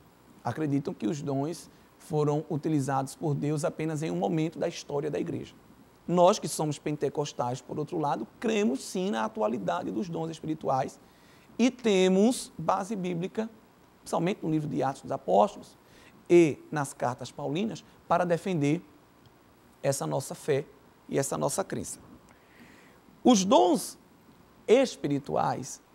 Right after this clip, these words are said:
eles são concedidos pelo Espírito Santo para a igreja. E ao longo da Bíblia nós vamos ter três listas lá no Novo Testamento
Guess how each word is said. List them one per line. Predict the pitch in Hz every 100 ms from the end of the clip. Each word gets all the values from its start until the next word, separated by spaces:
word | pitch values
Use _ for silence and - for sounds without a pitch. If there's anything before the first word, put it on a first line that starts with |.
| -
eles | 196 196 180
são | 190 185
concedidos | - 226 277 285 - 226 160 190 208 214 -
pelo | 190 190
Espírito | 185 - - 240 247 254 220
Santo | - 185 175 190 196
para | - 151 160 175 - -
a | 170
igreja. | 175 165 165 165 143 127 - - - _ _ _ -
E | 135
ao | 151
longo | 151 165 170
da | 151 127
Bíblia | 127 127 147
nós | 156 160
vamos | 160 165 -
ter | 170
três | 160 - 196 233 226
listas | 196 185 190 180 - 202 220 233 - - - _ _ _ _ -
lá | 135 160 214
no | 175
Novo | 151 143
Testamento | 143 135 156 156 156 180